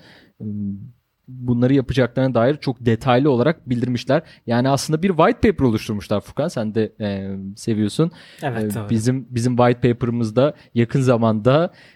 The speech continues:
Speaker 1: e, merkeziyetsizgelecek nokta com adresinde çıkacak. E, yani bu yatırımlarıyla birlikte de çok büyük bir oyuncu haline geldi.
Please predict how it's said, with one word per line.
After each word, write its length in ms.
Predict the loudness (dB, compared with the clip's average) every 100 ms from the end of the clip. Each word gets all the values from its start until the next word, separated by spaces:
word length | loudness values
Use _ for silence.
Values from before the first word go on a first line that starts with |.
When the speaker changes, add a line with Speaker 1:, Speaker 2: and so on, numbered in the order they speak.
| _
Speaker 1:
e, 120 | -6
merkeziyetsizgelecek 1160 | 0 0 2 2 0 0 0 2 2 2 0 2
nokta 260 | 0 0 0
com 180 | 2 2
adresinde 500 | 0 -4 -6 -6 -6
çıkacak. 580 | -8 -6 -2 -2 -2 _ _ _ _
E, 180 | -4 -4 -6 -10 -20 -20 _ _ -20 -20 _ -6
yani 260 | -4 -2 -4
bu 120 | 0
yatırımlarıyla 680 | 0 0 0 2 4 2 0
birlikte 340 | -4 0 0
de 60 | 0
çok 280 | -2 -2
büyük 180 | -4 0
bir 40 | 2
oyuncu 320 | 2 2 2
haline 380 | 2 2 0 0
geldi. 460 | 2 2 2 -2